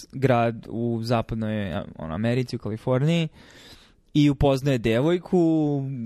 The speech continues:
sa kojom uspostavi neku konekciju, pijani likovi smaraju i tu je već ona naznaka da oboje, da su obe možda gej. Uh, i odjednom kao,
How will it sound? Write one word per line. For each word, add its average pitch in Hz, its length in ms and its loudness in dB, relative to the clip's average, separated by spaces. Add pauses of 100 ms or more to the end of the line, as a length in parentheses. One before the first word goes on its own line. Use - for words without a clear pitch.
sa 139 140 2
kojom 127 280 0
uspostavi 123 440 0
neku 117 240 0
konekciju, 127 680 0
pijani 120 300 0
likovi 110 360 -6
smaraju 135 760 0
i 123 80 -2
tu 127 140 -2
je 117 60 2
već 117 180 -2
ona 117 100 0
naznaka 113 480 -2
da 110 200 0
oboje, 113 600 0
da 120 140 -4
su 127 180 0
obe 113 420 2
možda 110 360 -4
gej. 131 380 0
Uh, 196 40 -4 (1200)
i 151 140 4
odjednom 143 320 2
kao, 120 440 0